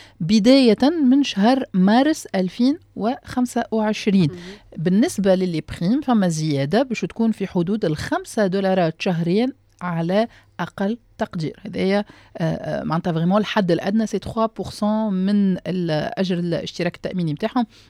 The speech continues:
Speaker 1: إي دو كو نحكيو على سانك دولار مينيموم في، آه، كل شهر بالنسبة لي ال-، ال-، لي بريم هذوما.
Speaker 2: مهم.
Speaker 1: دونك سينو نحكيو، آه، على، آه، حد أدنى للأجر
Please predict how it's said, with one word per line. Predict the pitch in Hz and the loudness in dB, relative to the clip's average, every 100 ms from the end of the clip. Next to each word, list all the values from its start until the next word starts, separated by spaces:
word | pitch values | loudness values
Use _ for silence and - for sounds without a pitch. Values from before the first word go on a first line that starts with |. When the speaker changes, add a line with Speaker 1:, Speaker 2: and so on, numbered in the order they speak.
| - | -6
Speaker 1:
إي | 196 | -4
دو | 185 | -2
كو | 233 | -4
نحكيو | 214 - | -6 -4
على | 190 165 | -4 -4
سانك | 226 214 175 | -4 -4 -2
دولار | 165 170 180 - _ - | -2 -2 -4 -8 _ 0
مينيموم | 180 220 262 208 175 185 220 - - - | 6 10 10 8 6 4 2 -6 -20 -20
في، | - 208 214 - | -6 -4 -4 -4
آه، | 180 160 151 - 78 165 | -2 -2 -4 -6 -6 -2
كل | 233 208 | 2 2
شهر | - 147 180 | 2 -2 -2
بالنسبة | 226 170 196 165 160 | -2 -2 -2 -2 -4
لي | 170 196 | -4 -8
ال-، | - 175 175 160 170 165 147 156 - 160 | -10 -10 -8 -8 -8 -6 -6 -6 -8 -8
ال-، | 151 165 | -6 -6
لي | 160 | -6
بريم | - - 190 | -4 0 2
هذوما. | 165 147 120 185 | 2 0 -4 -8
Speaker 2:
مهم. | 175 247 311 _ _ _ - | -16 -16 -16 _ _ _ -4
Speaker 1:
دونك | 180 156 - | -2 -2 -4
سينو | - 240 202 - - - - | 0 2 4 0 -8 -20 -10
نحكيو، | 180 - 240 254 262 | -8 -8 -4 -2 -2
آه، | - | -2
على، | 190 175 170 180 190 208 - | 0 0 0 2 2 0 -2
آه، | 170 160 156 151 147 143 139 143 | -2 0 0 0 0 -2 -2 -6
حد | 151 - 254 170 - | -8 -4 -2 -2 -2
أدنى | 226 202 180 165 | 0 2 2 0
للأجر | 147 208 196 196 | -2 -2 0 -2